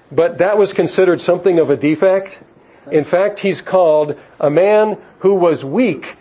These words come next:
in his right hand. That's how they described him. He was weak in his right hand. So they were, they were pointing this out as something of a, a, a deficit. But he took advantage of his deficit because normally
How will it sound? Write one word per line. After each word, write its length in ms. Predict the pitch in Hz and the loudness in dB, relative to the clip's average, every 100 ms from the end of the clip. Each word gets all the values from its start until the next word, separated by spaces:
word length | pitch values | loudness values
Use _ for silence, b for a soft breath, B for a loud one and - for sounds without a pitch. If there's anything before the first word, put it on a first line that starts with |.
| _ | _
in 160 | 160 151 | -2 0
his 200 | 156 - | -2 0
right 240 | 160 147 | 0 0
hand. 420 | 147 156 110 92 - | 0 0 -2 -8 -4
That's 200 | 151 151 | -4 0
how 140 | 160 | 0
they 120 | 151 139 | 0 -2
described 560 | 139 - 156 147 131 | -4 -2 0 0 -2
him. 200 | 113 - - - - | -6 -6 -16 -20 -6
He 80 | 143 | -4
was 160 | 131 | -2
weak 340 | 127 214 233 - | 0 0 0 -2
in 120 | 170 | -2
his 120 | 147 | 0
right 200 | 165 147 | 0 0
hand. 220 | 147 131 | 0 0
So 100 | 156 | 0
they 120 | 156 | 2
were, 160 | 160 165 | 2 0
they 160 | 165 180 | 0 2
were 140 | 180 | 2
pointing 380 | 180 247 262 233 | 0 0 2 2
this 180 | 185 190 | 2 2
out 180 | 185 | 2
as 120 | 156 - | 0 0
something 340 | 208 214 185 | 0 2 2
of 100 | 160 | 2
a, 220 | 147 B B B | 0 B B B
a, 140 | - - 165 | -6 -2 -4
a 40 | |
deficit. 680 | 127 190 185 160 - 123 - B B - | 0 0 0 -4 -2 -4 -4 B B -2
But 140 | 196 | -2
he 80 | 202 | -2
took 300 | - 269 269 | -2 -2 0
advantage 560 | 180 156 254 262 226 - | 0 2 4 2 0 -2
of 200 | 190 180 | -2 0
his 200 | 147 117 | -4 0
deficit 720 | 202 233 156 - 131 196 - B B - | -2 0 -4 -2 -2 -2 -8 B B -6
because 320 | 175 185 165 | -2 -2 0
normally 800 | 202 247 254 196 156 151 202 | 2 4 4 2 2 0 -2